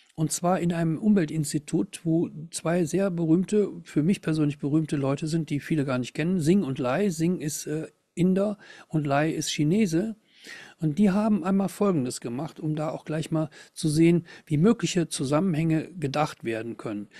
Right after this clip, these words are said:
Sie haben in einem Reagenzgläschen die HeLa-Zellen. Diese sterben ja nicht. Die haben die Apoptose, die Fähigkeit zu sterben, selbst zu sterben, wenn der Wecker schellt, sozusagen, die verloren. Jetzt sind sie hergegangen und haben da Artemisinin reingeschüttet.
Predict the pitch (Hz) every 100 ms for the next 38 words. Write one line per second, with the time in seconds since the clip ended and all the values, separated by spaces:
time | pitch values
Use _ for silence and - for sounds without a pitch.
0 | - - 151 202 220 190 175 160 156 143
1 | 151 208 - - 165 165 180 165 143 147
2 | 107 - - 131 117 _ _ _ _ _
3 | - - - 180 208 - 202 117 110 113
4 | 120 - - _ _ - 123 123 170 165
5 | _ - - - 170 - 156 156 202 170
6 | 139 208 180 - 147 - 135 143 143 170
7 | 160 196 - - 143 147 143 156 170 143
8 | 147 131 160 131 - 135 135 - 135 131
9 | 139 143 139 135 123 117 110 98 - _
10 | - - - - - 190 - - 240 -
11 | 170 170 160 165 185 165 190 170 - 175
12 | - 196 175 165 160 165 160 131 104 107
13 | 101 - 120 - - -